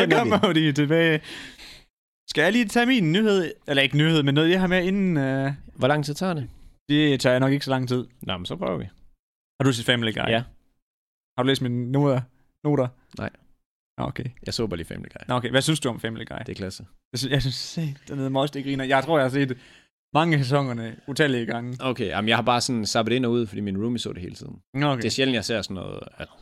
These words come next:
Speaker 1: hele taget ser T V, og hvis jeg ikke, hvis jeg ser noget, så er det det, I hører, der bliver anmeldt.
Speaker 2: Okay. Men, øhm, i episode, eller i sæson femten, vanvittigt, de har mange sæsoner, den. Jeg tror, de er i gang med sæson atten nu her.
Speaker 1: Hold da kæft.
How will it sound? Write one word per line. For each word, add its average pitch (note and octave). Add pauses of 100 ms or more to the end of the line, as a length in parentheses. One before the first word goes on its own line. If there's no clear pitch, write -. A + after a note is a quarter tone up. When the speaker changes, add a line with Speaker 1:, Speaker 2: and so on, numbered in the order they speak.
(260)
Speaker 1:
hele F#2+
taget D#2+
ser F2+
T E2+
V, F2
og D#2+
hvis F2+
jeg G2
ikke, F#2+ (120)
hvis G#2
jeg A2+
ser C#3
noget, G2
så A2
er G#2
det F#2+
det, G2+
I G2
hører, G2+
der F2
bliver E2
anmeldt. F2+ (300)
Speaker 2:
Okay. E3 (720)
Men, C#3+
øhm, B2+ (240)
i D#3
episode, D3 (120)
eller C3
i C3+
sæson C#3+
femten, G3 (340)
vanvittigt, B2+
de A#2
har A#2
mange A#2+
sæsoner, B2
den. - (300)
Jeg C3+
tror, D3
de -
er -
i C3 (120)
gang B2+
med A#2+
sæson B2+
atten C3+
nu A#2+
her. A2 (200)
Speaker 1:
Hold A#2
da -
kæft. -